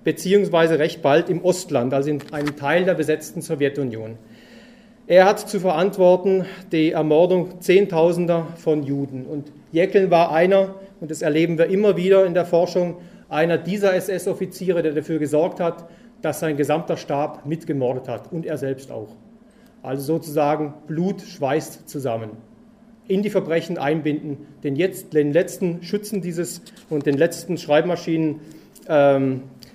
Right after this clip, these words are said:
Soldaten, also den letzten Schreibstubenhengst, jeder wird eingebunden für das Ermorden. Jeckeln hat neunzehnhundertsechsundvierzig dafür bezahlt, er ist zum Tode verurteilt worden und wurde in Riga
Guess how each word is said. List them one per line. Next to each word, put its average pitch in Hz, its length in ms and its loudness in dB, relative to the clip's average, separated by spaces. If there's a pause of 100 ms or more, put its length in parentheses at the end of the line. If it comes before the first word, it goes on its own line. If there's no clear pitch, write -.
Soldaten, 143 760 2
also 127 260 -4
den 127 280 -8
letzten 160 340 -4
Schreibstubenhengst, 147 1300 -4 (320)
jeder 160 260 4
wird 160 100 4
eingebunden 143 640 0 (280)
für 156 420 0
das 151 160 -4
Ermorden. 110 440 -6 (920)
Jeckeln 185 480 4
hat 175 220 0
neunzehnhundertsechsundvierzig 180 1080 -2
dafür 151 300 -2
bezahlt, 147 760 0
er 151 120 -2
ist 143 140 -8
zum 143 120 -8
Tode 160 260 -2
verurteilt 147 480 -2
worden 135 320 0
und 139 200 -10
wurde 135 180 0
in 123 80 -4
Riga 127 480 -2